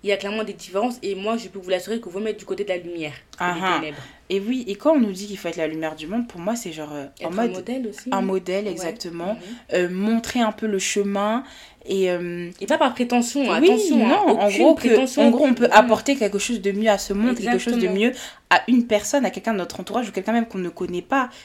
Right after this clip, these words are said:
Speaker 2: C'est ça, en fait, être la lumière du monde.
Speaker 1: <laughs> Hmm.
Speaker 2: Et, euh, quand, et même la lumière, quand on parle de lumière, on pense à Dieu.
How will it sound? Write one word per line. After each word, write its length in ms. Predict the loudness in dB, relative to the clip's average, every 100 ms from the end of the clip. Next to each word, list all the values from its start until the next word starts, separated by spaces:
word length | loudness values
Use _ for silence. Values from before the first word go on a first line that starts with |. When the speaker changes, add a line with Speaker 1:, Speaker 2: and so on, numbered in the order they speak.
| -4
Speaker 2:
C'est 140 | -4
ça, 140 | 2 4
en 40 |
fait, 200 | 4 0
être 120 | -4 -6
la 100 | -4
lumière 280 | -4 -6
du 100 | -6
monde. 300 | -6 -6 -6 -8
Speaker 1:
<laughs> 60 | -14 -16 -16 _ _ -20 -16
Hmm. 100 | -12 2
Speaker 2:
Et, 220 | 4 6 6
euh, 540 | 4 2 -2 -4 -6 -10 _
quand, 280 | 2 2 4
et 100 | 2
même 200 | 4 6
la 120 | 4
lumière, 400 | 4 -2 -4 -4
quand 120 | -4
on 40 | -4
parle 180 | -4 -6
de 60 |
lumière, 260 | -8 -6 -6
on 40 |
pense 220 | -8 -10 -8
à 80 |
Dieu. 320 | -8 -4 -4